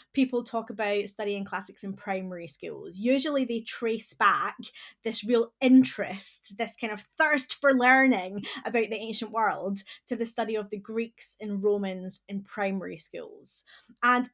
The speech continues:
I'm pleased to say that it's still the case that that is compulsory in primary schools in England. So all children in England at Key Stage two that between ages six and eleven, they learn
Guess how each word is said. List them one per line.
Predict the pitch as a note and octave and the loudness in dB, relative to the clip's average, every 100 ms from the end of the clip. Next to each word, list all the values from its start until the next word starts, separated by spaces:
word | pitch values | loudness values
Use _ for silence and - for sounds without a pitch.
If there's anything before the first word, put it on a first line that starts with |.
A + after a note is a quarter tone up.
| - | 0
I'm | C#4 | 0
pleased | - E4+ F#4+ C5+ C#5 - | 4 8 8 8 2 2
to | C#4+ | 0
say | - F3 B2 C#3 A#3+ E4 - - - | 2 -4 -4 0 2 2 -4 -20 0
that | A#3+ A#3+ A#3+ - - - | 4 4 4 -4 -8 -4
it's | B3 A#3+ | -6 -2
still | - - D4 D4 | -2 6 6 6
the | B3 | 0
case | - D#3 G3 G#3 - - G3+ | -4 -8 -6 -4 -4 -4 -4
that | A3+ G#3+ - G3+ | -2 -2 -2 0
that | B3 C4+ | 2 2
is | C4 | -2
compulsory | B3+ A#3 - B3 B3+ - G3 D#3+ D#3+ F3+ - | -4 -2 0 0 0 -6 -6 -8 -8 -8 -8
in | G3 G3+ | -8 -8
primary | G3+ G#3 G3+ G3+ | -4 -4 -2 -2
schools | G3+ G3 F#3 F3+ - | -4 -6 -6 -8 -8
in | F#3+ | -6
England. | F#3 E3+ D3 - _ - | -6 -8 -10 -14 _ -8
So | - - G#3 - | -2 0 0 4
all | C#4+ E4 F#4 | 6 8 8
children | - B3 A3+ G3 | 4 0 0 -4
in | F3+ | -6
England | G#3 G#3 G#3 G#3 G3+ - - - | -6 -4 -2 -2 -4 -12 -12 -10
at | F#3+ | -10
Key | G3+ | -10
Stage | G3 F3+ F#3+ - | -10 -8 -8 -4
two | F4 E4 D#4+ | -2 0 0
that | A3+ E3 - - - _ | 0 -2 -4 -12 -16 _
between | G3+ G3+ G3 | -14 -8 -6
ages | F#3 F#3 F#3+ - | -6 -8 -10 -8
six | - - | -10 -8
and | A3+ | -4
eleven, | B3 D4 C#4 C#4 C4+ - - - - | 0 2 4 4 4 0 -14 -18 0
they | C4 | 2
learn | B3+ B3+ B3 B3 B3+ B3+ | 4 2 4 4 2 2